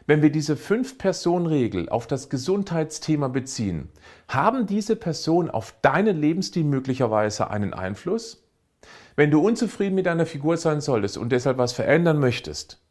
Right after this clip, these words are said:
leben diese Personen sehr ungesund, sind vielleicht stark übergewichtig, völlig unsportlich,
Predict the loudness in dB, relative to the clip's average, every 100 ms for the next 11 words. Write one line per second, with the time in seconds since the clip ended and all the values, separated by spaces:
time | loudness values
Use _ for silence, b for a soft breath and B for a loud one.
0 | b b b 2 4 4 4 2 2 2
1 | 0 -4 -6 0 0 2 0 4 6 6
2 | 4 0 -2 0 -2 -2 -4 -4 0 0
3 | 0 -2 -2 -2 -4 -4 0 2 2 0
4 | -4 -4 -6 -6 b b _ -2 4 6
5 | 4 2 0 -2 2 2 4 -2 -2